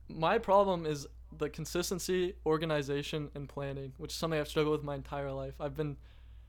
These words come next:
I am the worst procrastinator you will ever meet. You know that. <laughs> I've been putting off this, like,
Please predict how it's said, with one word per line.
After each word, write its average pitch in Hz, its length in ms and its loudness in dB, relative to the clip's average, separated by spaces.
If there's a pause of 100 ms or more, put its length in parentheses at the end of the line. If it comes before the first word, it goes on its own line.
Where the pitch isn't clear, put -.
(320)
I 160 100 4
am 190 140 4
the 180 80 4
worst 160 320 4
procrastinator 143 920 0 (200)
you 160 120 2
will 156 80 6
ever 147 240 4
meet. 139 320 -6
You 190 300 4
know 165 260 8
that. 139 340 -4 (120)
<laughs> - 420 4
I've 190 100 10
been 202 100 8
putting 196 260 6
off 190 200 8
this, 185 280 4
like, 160 320 2